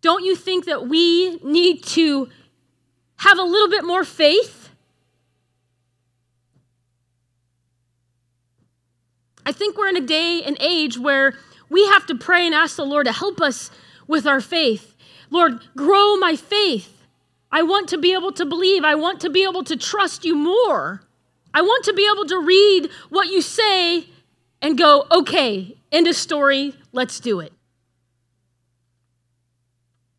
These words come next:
That's the God we serve. We're not gonna talk a lot about Abraham, but God called Abraham,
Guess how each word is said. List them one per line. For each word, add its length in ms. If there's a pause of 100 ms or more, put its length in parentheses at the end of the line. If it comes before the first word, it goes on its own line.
(1040)
That's 180
the 80
God 300
we 100
serve. 540 (1300)
We're 80
not 120
gonna 120
talk 260
a 60
lot 160
about 220
Abraham, 340
but 160
God 300
called 320
Abraham, 600